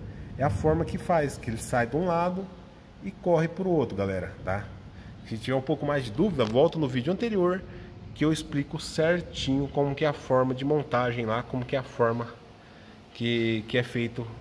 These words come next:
a sincronização do motor pra colocar no ponto, galera. É super fácil, tá bom? Aí, espero que tenha entendido. Amanhã já vou mexer mais no, no V oitão. Tem esse motor que vai mexer também, galera. O motor deu uma pausa nele devido a, ao tempo,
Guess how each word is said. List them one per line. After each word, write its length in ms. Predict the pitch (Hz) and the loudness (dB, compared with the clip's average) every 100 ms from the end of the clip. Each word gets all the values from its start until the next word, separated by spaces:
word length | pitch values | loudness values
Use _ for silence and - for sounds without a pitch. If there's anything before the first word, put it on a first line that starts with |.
| - - | -16 -8
a 760 | 110 107 104 104 104 101 101 101 | -2 0 2 2 2 2 2 0
sincronização 640 | - 117 123 123 120 123 | -4 -2 0 2 2 2
do 80 | 117 | 2
motor 280 | 127 123 107 | 0 0 -4
pra 120 | 117 | -2
colocar 260 | 120 113 117 | -2 0 0
no 100 | 135 | -2
ponto, 400 | - 113 104 85 | 0 0 0 -4
galera. 320 | 90 87 82 | -4 -4 -6
É 20 | |
super 340 | - 170 165 113 | -4 -2 0 0
fácil, 400 | - 113 123 - | 2 2 0 -4
tá 80 | |
bom? 140 | 98 107 101 - - - - 92 | -2 -2 -4 -18 -18 -18 -12 -4
Aí, 380 | 95 107 127 | -2 0 0
espero 260 | 101 - 110 | -2 0 0
que 80 | 110 | 0
tenha 100 | 117 | -2
entendido. 480 | 117 135 120 156 156 - - - | 0 -2 -2 -2 -4 -10 -14 -4
Amanhã 480 | 139 180 180 160 160 | 2 6 6 6 4
já 100 | 143 | 2
vou 140 | 143 143 | 0 0
mexer 320 | 143 - 139 | 0 0 0
mais 320 | 123 135 127 | 0 0 0
no, 240 | 131 120 - - | 0 0 -2 -8
no 100 | 117 | -4
V 140 | 127 | -2
oitão. 320 | 120 - 143 | -2 0 -2
Tem 80 | 139 | 0
esse 140 | 131 127 | -4 -4
motor 220 | 117 120 | -2 -2
que 60 | |
vai 100 | 120 | 0
mexer 300 | 120 104 - | 0 -2 -4
também, 340 | 107 104 113 143 | -4 -2 0 0
galera. 320 | 107 104 90 - - - - | 0 -2 -4 -10 -16 -18 -10
O 40 | 110 | -6
motor 200 | 113 113 | -4 0
deu 100 | 127 | 2
uma 100 | 120 | 2
pausa 340 | 120 117 113 | 2 2 2
nele 220 | 117 123 | 0 0
devido 400 | 110 110 117 110 | 0 -2 -2 4
a, 140 | 110 95 - - - - - - - - | 2 2 -8 -14 -16 -16 -16 -16 -16 -4
ao 160 | 104 | -2
tempo, 480 | 98 - 151 - - | 0 4 4 6 4